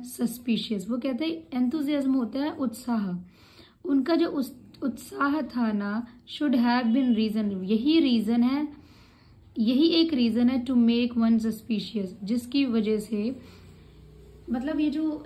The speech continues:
enthusiasm कुछ ज़्यादा ही ज़्यादा ये उत्साह दिखा रहे हैं, जिससे कि बाकी किसी को भी easily उन पर शक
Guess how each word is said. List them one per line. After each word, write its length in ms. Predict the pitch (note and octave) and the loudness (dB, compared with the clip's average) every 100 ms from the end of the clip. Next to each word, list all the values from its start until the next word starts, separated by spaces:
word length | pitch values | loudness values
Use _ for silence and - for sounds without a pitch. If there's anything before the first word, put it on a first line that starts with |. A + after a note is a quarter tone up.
| C4 | -2
enthusiasm 640 | B3 D4 C#4 C#4 B3 C4+ | -2 -2 -2 -2 -4 -4
कुछ 140 | C4 B3 | -2 -2
ज़्यादा 360 | F#3 A3 G#3 | -2 -4 -4
ही 160 | B3+ C#4+ | -2 -2
ज़्यादा 360 | A#3+ A3 G#3+ A#3 | -2 -4 -2 -4
ये 260 | A#3 A3 | -2 -2
उत्साह 420 | A#3 A3 A3+ G#3 | -2 -4 -6 -6
दिखा 380 | G3 G#3 - G3+ | -4 -6 -6 -8
रहे 160 | G3 G3 | -8 -6
हैं, 280 | G3+ B3 A3+ | -6 -4 -2
जिससे 380 | A#3 - C4 | -4 -4 -6
कि 200 | A3+ A#3+ | -4 -2
बाकी 720 | A3+ G3 F#3+ - A3 G#3+ - - - | -2 -4 -6 -4 -4 -4 -10 -14 -8
किसी 260 | A3+ D#4 | -4 -2
को 200 | - A#3 | -2 -2
भी 100 | A3 | -2
easily 720 | A#3+ A#3 A3 B3+ G#3+ A#3 D#4 - - - - - _ | -2 -2 0 0 -2 -2 -4 -8 -20 -20 -20 -20 _
उन 160 | B3+ A#3+ | 2 2
पर 200 | B3+ D4+ | 2 -2
शक 320 | - C4+ C4 | -2 -2 -2